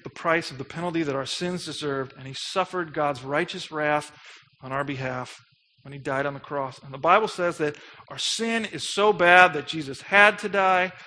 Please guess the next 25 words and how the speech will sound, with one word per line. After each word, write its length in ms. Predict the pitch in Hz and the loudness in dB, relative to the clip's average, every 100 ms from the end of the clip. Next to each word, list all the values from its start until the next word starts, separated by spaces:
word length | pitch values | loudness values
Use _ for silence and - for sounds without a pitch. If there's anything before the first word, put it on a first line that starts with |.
| - - | -18 -12
but 100 | 123 | -10
his 220 | 165 - | -10 -4
love 400 | 180 202 208 175 | 2 4 4 0
is 120 | - | -4
so 160 | 185 160 | -4 -6
great 380 | 143 185 190 | -4 -2 -2
that 120 | 170 156 | -4 -10
he 80 | |
was 120 | 185 135 | -10 -10
glad 480 | 170 160 170 190 151 | -6 -4 -2 -4 -6
to 80 | |
die. 420 | 139 143 117 120 - _ _ _ _ _ _ _ _ _ _ _ - | -8 -8 -8 -12 -16 _ _ _ _ _ _ _ _ _ _ _ -20
So 160 | 151 | -16
Jesus 440 | 135 131 202 190 - | -10 -8 -6 -6 -6
took 280 | - 175 - - | -8 -12 -8 -2
our 240 | 165 180 | 0 0
sins 480 | - 170 156 151 - - - - | -4 -8 -8 -10 -14 -20 -20 -18
and 140 | 139 135 | -12 -6
gave 180 | 143 | -4
us 160 | 135 - | -4 -8
his 280 | - 180 156 | -6 -6 -4
righteousness. 880 | 147 143 139 139 - 135 123 - - _ _ _ _ _ - | -4 -4 -4 -12 -14 -14 -14 -14 -18 _ _ _ _ _ -14
He 120 | 151 | -10
took 260 | 175 156 - | -8 -10 -6
our 420 | 151 160 160 | 0 2 2